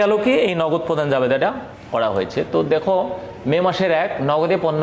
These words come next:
ক্রয় পাঁচ হাজার টাকা, চেকে ক্রয় ছয় হাজার টাকা, অর্থাৎ নগদেও কিনেছে, চেকেও কিনেছে,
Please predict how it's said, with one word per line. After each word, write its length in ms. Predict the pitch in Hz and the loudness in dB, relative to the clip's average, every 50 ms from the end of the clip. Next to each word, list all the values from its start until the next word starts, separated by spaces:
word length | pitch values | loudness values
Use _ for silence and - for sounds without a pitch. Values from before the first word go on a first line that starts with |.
| 156 147 | 0 0
ক্রয় 220 | 160 160 165 180 - - | 0 0 0 0 0 -2
পাঁচ 100 | 147 139 | -4 -2
হাজার 200 | 135 143 156 156 - | 0 -2 -2 0 0
টাকা, 180 | 165 165 190 196 214 - - - - - - - - | 0 0 0 -2 -2 -4 -8 -14 -16 -18 -18 -10 -4
চেকে 260 | - 175 175 175 190 185 190 | -2 0 0 2 0 0 0
ক্রয় 220 | 190 185 196 220 202 - | 0 0 0 0 0 -2
ছয় 140 | 160 143 131 | -2 0 0
হাজার 160 | 123 123 - - - | 0 0 -2 -2 -6
টাকা, 180 | 90 - - - - - - - - - - - - - - - - - - - - - | -8 -6 -6 -8 -8 -10 -18 -18 -18 -18 -16 -16 -16 -16 -18 -18 -18 -18 -18 -10 -6 -4
অর্থাৎ 180 | 151 180 180 - 139 135 143 | -4 -4 -2 -2 0 0 0
নগদেও 320 | 156 160 185 185 202 202 202 208 | 2 2 2 2 2 2 4 2
কিনেছে, 320 | 214 214 214 214 - 240 240 - - - - - - - - - - - - | 2 2 2 2 0 0 0 0 -4 -10 -12 -12 -14 -16 -16 -16 -16 -8 -2
চেকেও 300 | - 202 196 202 220 208 196 - | -2 0 2 2 2 0 2 0
কিনেছে, 300 | 165 139 127 - - 120 | 0 0 0 -2 -2 -4